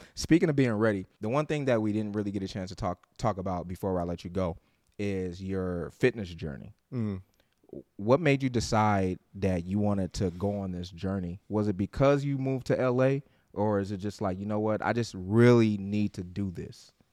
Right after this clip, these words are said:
Speaker 2: N-, I, I think it was just a second option, really needing to do it, man. I, I started this, I started my fitness journey before I got to L A,
Speaker 1: Mm-hmm.
Speaker 2: but it wasn't as serious. You know, I was,
Speaker 1: Right.
Speaker 2: I was lifting, but I wasn't, you know, doing anything that was,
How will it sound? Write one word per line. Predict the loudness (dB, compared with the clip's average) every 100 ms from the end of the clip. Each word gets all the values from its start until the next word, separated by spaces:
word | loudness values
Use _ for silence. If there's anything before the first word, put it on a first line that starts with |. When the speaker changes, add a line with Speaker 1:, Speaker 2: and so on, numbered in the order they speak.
| -16
Speaker 2:
N-, | -16 -18 _ _
I, | -4 0 0 0
I | -2
think | -4
it | -6
was | -6
just | -12 -16
a |
second | -14 -12 -10
option, | -8 -8 -8 -6
really | -4 -2
needing | -2 -2
to | -4
do | -2 0 2
it, |
man. | 2 0 0 -2 0
I, | 2 4 2
I |
started | 2 -2 -2 -4
this, | -6 -4 -6
I |
started | -6 -6 -6
my | -6
fitness | -6 -8 -8
journey | -8 -8
before | -10 -10 -6 -2
I | 0
got | -2 -2
to | -2
L | 0 2
A, | 0
Speaker 1:
Mm-hmm. | -2 _ -16 -14 -12 -2
Speaker 2:
but | 0
it | 0 0
wasn't | 0 0 -2 -6 -8
as | -4 -4
serious. | -6 -8 -8 -8 -10 -6
You |
know, | 0 2
I |
was, | 2 0
Speaker 1:
Right. | 2
Speaker 2:
I |
was | 4 4
lifting, | 4 4 4 0 0
but | 0
I | 0
wasn't, | -2 -2 -6 -4
you | -2
know, | 0 0 -2 -6 _ _ _ _ _ _ _
doing | -4 0 0
anything | 0 -2 -4 -2
that | -2 0
was, | -2 -4